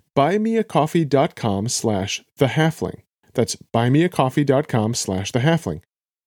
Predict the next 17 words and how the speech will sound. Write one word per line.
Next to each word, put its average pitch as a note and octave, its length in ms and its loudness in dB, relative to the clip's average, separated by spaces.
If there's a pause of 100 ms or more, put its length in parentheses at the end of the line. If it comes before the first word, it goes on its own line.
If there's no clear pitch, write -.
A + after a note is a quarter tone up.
(180)
If - 120 -4
you B2 60 2
make A2+ 140 0
a A2+ 60 0
donation, D3 480 2
thank A#2 240 -4
you F#2+ 40 -12
very C#3+ 180 2
much. - 400 -2 (420)
And G#3 360 2
either G#3+ 280 4
way, C3+ 260 4
I C#3+ 60 6
hope E3+ 200 2
you'll A3 80 2
stick A3 280 0
around D3 400 2